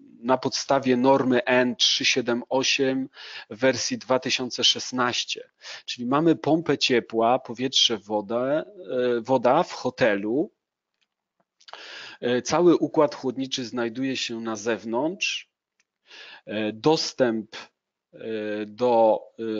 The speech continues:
tego układu jest, e, ogólny, czyli A. E, lokalizacja, e, klasa trzecia, czyli, e, cały układ jest, e, na zewnątrz.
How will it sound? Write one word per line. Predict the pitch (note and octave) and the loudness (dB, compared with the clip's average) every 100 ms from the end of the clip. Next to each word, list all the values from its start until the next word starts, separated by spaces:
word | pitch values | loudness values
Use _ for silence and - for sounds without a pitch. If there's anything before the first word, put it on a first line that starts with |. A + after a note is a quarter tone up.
| G2+ - A2+ | -4 -6 -8
tego | - C3 B2 | -4 -2 2
układu | A#2+ A2+ C3 B2 A2+ | 0 2 4 4 2
jest, | A2 G#2+ A2 G2+ - - - | -4 -2 -4 -4 -8 -12 -10
e, | A2 G#2+ - | -4 -2 0
ogólny, | C#3 B2+ C#3+ B2 G#2+ G2+ | 0 2 2 2 -2 -6
czyli | - G#2 G#2+ - | -8 -4 -2 -2
A. | G#2+ A2 D3 G#3+ _ _ _ - - - | 0 0 0 -4 _ _ _ -20 -18 -8
E, | A#2+ A#2 A#2 | -4 0 2
lokalizacja, | B2+ D3 D3+ C#3+ C3+ D#3 D3 - - C#3+ D#3 F#3 G#3+ _ _ _ _ | 2 2 0 -2 0 2 0 -2 0 4 4 4 -2 _ _ _ _
e, | - B2 B2+ | -6 -2 -2
klasa | B2 D3+ D#3 D3+ C#3+ | 0 2 2 2 -2
trzecia, | C3+ - - - - - - | 0 2 2 0 -2 -6 -8
czyli, | - C3+ C3 C3 C3 B2+ | -12 -8 -6 -4 -4 -6
e, | - - B2+ B2 A2+ - | -8 -8 -6 -4 -4 -4
cały | - D3+ C#3 | 0 4 4
układ | C#3 C3 - C3 - | 2 -2 2 2 2
jest, | A#2 A2 A2+ A2+ - - A2 | -4 -2 -2 -2 -8 -16 -10
e, | G#2+ G#2+ G#2+ | -6 -4 -4
na | A2+ A#2 | -4 -4
zewnątrz. | G#2+ F#2+ D2+ - | -4 -6 -8 -14